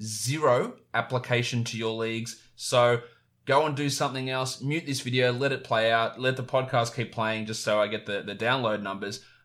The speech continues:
But it actually has nothing to do with points leagues. You cannot punt unless you're trying to punt wins.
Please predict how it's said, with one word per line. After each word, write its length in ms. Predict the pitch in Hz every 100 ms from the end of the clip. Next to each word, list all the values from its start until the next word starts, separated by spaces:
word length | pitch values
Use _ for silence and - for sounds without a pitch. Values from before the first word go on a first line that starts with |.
| -
But 280 | 123 120 -
it 140 | 117
actually 400 | 120 131 - 135
has 320 | 117 117 107
nothing 540 | 107 113 123 123 127 123
to 80 | 120
do 340 | 110 107 92 107
with 180 | 113
points 380 | - 117 113 113
leagues. 200 | 98 98
You 200 | 107 107
cannot 600 | - - 170 165 156 -
punt 360 | - 180 143 - - _ -
unless 340 | 123 151 156
you're 80 | 156
trying 300 | 147 - 147
to 80 | 135
punt 340 | - 160 139 - _ _
wins. 580 | 110 175 117 127 -